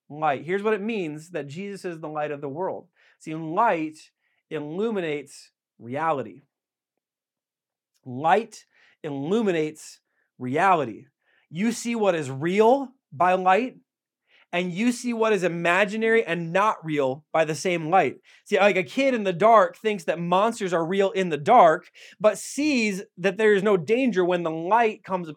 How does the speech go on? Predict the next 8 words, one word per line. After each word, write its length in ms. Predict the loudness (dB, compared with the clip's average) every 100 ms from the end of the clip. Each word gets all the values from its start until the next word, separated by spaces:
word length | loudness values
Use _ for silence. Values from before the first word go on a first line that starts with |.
| -4
on, 380 | 0 2 0 -2
because 320 | -2 -2 -2
reality 640 | -2 0 2 2 0 0
is, 280 | 2 2 -2
and 100 | -2
reality 340 | 2 4 4
always 420 | 4 2 4 0
was, 560 | 4 4 6 4 -2